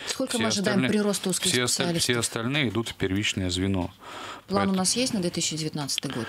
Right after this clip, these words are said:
Speaker 1: по узким специалистам?
Speaker 2: Светлана, а, э, у нас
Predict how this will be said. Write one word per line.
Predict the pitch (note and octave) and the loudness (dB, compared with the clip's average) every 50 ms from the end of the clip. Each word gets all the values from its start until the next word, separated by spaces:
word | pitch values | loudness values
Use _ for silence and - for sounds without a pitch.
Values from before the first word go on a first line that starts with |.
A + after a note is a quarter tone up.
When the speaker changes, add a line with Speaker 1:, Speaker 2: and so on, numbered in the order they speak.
| - - - | -6 -6 -6
Speaker 1:
по | D3 | -4
узким | D3 C#3 - - C3+ C3 | -4 -4 -4 -4 -4 -6
специалистам? | - - - - - G#2+ - - - - - C#3+ C#3 C3+ - - - - - - - - - - D#3 C#3+ B2 G#2+ | -6 -6 -8 -6 -6 -6 -4 -6 -6 -8 -8 -14 -14 -14 -16 -18 -20 -20 -20 -20 -20 -20 -20 -20 -16 -8 -4 -2
Speaker 2:
Светлана, | - - - G2+ - G#2+ G#2+ G2 F2+ - - - | 0 0 0 0 0 0 0 0 -2 -2 -4 -4
а, | - F#2+ F#2+ F#2 F#2 F2+ - - - | -4 -2 0 0 0 0 -2 -4 -6
э, | - - - F#2+ F#2+ - - - F#2+ - - - - - C4 - - - - | -8 -4 -2 -2 -2 0 0 -2 -2 -4 -6 -8 -10 -14 -16 -18 -20 -12 -4
у | - G#2 | 0 2
нас | G#2+ G#2 G#2 - - | 2 4 2 2 0